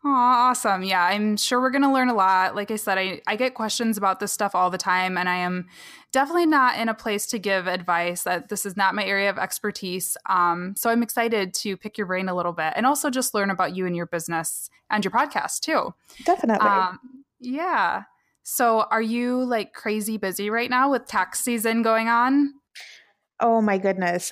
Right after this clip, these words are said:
Speaker 2: I feel like a chicken without a head, but in a good way. Like, <laughs> like,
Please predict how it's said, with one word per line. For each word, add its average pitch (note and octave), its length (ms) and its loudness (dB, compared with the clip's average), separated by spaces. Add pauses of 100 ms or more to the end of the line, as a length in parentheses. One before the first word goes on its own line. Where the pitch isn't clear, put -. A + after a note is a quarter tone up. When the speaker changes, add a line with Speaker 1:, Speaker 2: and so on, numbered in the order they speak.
Speaker 2:
I G3+ 280 2
feel A#3+ 520 2
like G#3 320 0
a G#3+ 60 -6
chicken G#3+ 720 -2
without F#3+ 340 -2
a G3 60 2
head, F#3+ 480 0 (180)
but A#3 160 4
in A3 140 2
a G#3 40 4
good F#3+ 300 -2
way. F#3 400 -4 (100)
Like, G3 480 -4
<laughs> - 40 -4
like, C#4 1120 0